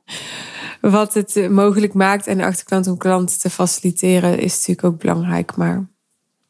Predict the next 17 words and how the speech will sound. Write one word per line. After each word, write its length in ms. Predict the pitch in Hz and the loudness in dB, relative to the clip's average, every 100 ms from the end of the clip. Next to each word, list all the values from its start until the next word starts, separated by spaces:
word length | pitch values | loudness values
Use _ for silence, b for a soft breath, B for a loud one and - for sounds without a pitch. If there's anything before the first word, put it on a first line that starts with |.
| _ _ _ b b b b b b b _ _ _ _ _ _ _ _ _ _ | _ _ _ b b b b b b b _ _ _ _ _ _ _ _ _ _
ik 160 | _ - | _ -6
zou 300 | - 185 185 | 0 2 4
mijn 180 | 180 175 | 2 2
eerste, 800 | 185 185 - 190 180 175 180 - - _ _ _ _ - | 0 0 -2 -2 0 0 -2 -4 -10 _ _ _ _ -2
eh, 500 | 190 185 185 185 160 | 2 4 2 0 2
honderd 460 | 185 185 180 - | 4 4 4 0
K 300 | - 190 190 190 _ | 0 2 2 -2 _
klant, 720 | - 202 190 220 240 - - _ _ _ _ _ _ _ _ _ | -4 0 2 4 2 -2 -10 _ _ _ _ _ _ _ _ _
want 240 | _ 185 170 | _ 2 4
die 80 | 170 | 2
heb 120 | 165 | 2
ik 60 | |
nog 240 | 175 175 - | 2 0 2
niet 240 | 180 175 | 0 2
op 120 | 185 | -2
dit 140 | 175 170 | 0 0
moment, 420 | 170 185 190 - | 0 -2 -4 -12